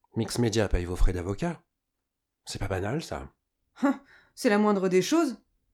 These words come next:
Speaker 2: C'est leur tempête, pas la mienne. Et je refuse d'en être un dommage collatéral. Je ne me laisserai pas faire.
Speaker 1: Écoutez, je ne porte aucune accusation et vous n'êtes pas suspecte.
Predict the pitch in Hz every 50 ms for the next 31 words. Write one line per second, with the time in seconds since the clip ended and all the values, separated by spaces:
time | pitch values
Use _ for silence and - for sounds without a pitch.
0 | _ _ _ _ _ - - 330 277 262 - - 202 170 165 208 240 320 302 -
1 | 208 185 175 180 185 214 285 302 277 175 165 - _ _ _ _ _ _ _ _
2 | _ _ _ - - _ _ _ _ _ - 202 190 214 220 233 233 233 285 269
3 | 214 233 226 226 226 - 233 214 220 226 233 240 240 - 262 226 214 208 226 208
4 | 190 185 175 160 151 - _ _ _ _ _ _ _ - - 370 381 359 349 311
5 | 285 269 - - 214 - 180 165 - - 175 156 135 - - _ _ _ _ _
6 | _ _ _ _ _ - 139 117 - - - 101 78 67 - _ _ _ _ _
7 | _ _ _ _ _ _ _ - - 104 98 90 104 98 98 - 117 113 - 131
8 | 117 - 120 117 110 98 - 98 98 107 92 85 - - 92 82 82 76 78 80
9 | 85 87 92 95 95 92 - 113 98 - - - - - 80 - - - -